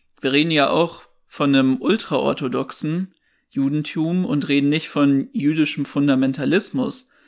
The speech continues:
Oder wir reden bei der Verschmelzung von hinduistischer Religion und dem Konzept eines hinduistischen Ethnostaates von Hindu-Faschismus. Da sagen wir ja auch nicht einfach nur hinduistischer Fundamentalismus. Und ich habe auch noch nie gehört,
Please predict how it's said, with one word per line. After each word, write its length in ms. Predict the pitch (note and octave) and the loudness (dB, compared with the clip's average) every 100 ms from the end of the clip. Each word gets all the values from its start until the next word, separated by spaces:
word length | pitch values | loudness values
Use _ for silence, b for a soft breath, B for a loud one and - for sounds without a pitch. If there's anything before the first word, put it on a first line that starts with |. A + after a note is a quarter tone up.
| b | b
Oder 300 | - C#3+ C#3 | -4 0 2
wir 100 | C#3 | 2
reden 400 | C#3 D#3 D#3+ D#3 - b | 2 2 0 -4 -8 b
bei 120 | C3+ | 0
der 120 | C3+ | 2
Verschmelzung 840 | C3+ C#3 - C#3 D#3+ G3 - C#3+ C3+ | 2 -2 0 2 2 2 2 2 2
von 720 | - C3+ C3 C3 B2+ B2+ - | 0 0 4 4 2 -4 -12
hinduistischer 840 | - D3+ C#3+ C3 - D3 - C3+ | -6 0 2 0 0 -2 -2 -2
Religion 680 | C3 C3 B2+ C3 C3 D3 E3+ | 0 0 0 0 2 2 0
und 480 | - C#3 C#3 - - | 0 0 0 -4 -4
dem 600 | C3+ C3 B2+ B2+ B2+ C3 _ _ | -2 0 0 0 -2 -6 _ _
Konzept 520 | - C#3 - D3 - | -6 -4 0 -2 -2
eines 440 | - C3+ C3+ C3 B2+ | -2 0 2 0 0
hinduistischen 720 | C#3 C3 - C#3 - C3+ D3+ | -2 0 -2 -4 -4 -4 -4
Ethnostaates 1000 | C#3+ G3 - C3 - B2+ B2+ C3+ E3 D#3+ | -2 -2 0 -2 -2 -2 0 0 -2 -4
von 220 | - C#3 | -4 -4
Hindu-Faschismus. 960 | C3+ F3+ G3+ C#3 C3 B2+ B2+ B2 B2+ B2+ | -2 0 0 0 -4 -6 -6 -6 -6 -6
Da 100 | C3 | -6
sagen 240 | B2+ C3+ | 0 2
wir 80 | C3+ | 2
ja 100 | C3 | 2
auch 180 | - F#3 | 2 0
nicht 160 | C3 C3+ | -2 -2
einfach 320 | C3 C3 C3+ | -4 -4 -4
nur 260 | C3 C3 C3 B B | -2 -2 -4 B B
hinduistischer 720 | - C#3+ C#3 - - D3 - | -2 0 2 0 -2 -2 -2
Fundamentalismus. 920 | C3 C#3 C3+ C3 B2+ C3+ D3+ G#3 C3 B2+ | -2 0 2 2 0 0 0 0 -4 -2
Und 60 | |
ich 100 | B2+ | -2
habe 140 | C#3 C#3 | -2 -2
auch 100 | C3+ | 0
noch 120 | C3+ | 2
nie 180 | C3+ F#3+ | 2 0
gehört, 500 | E3+ D#3+ F3 D3 | 0 0 2 2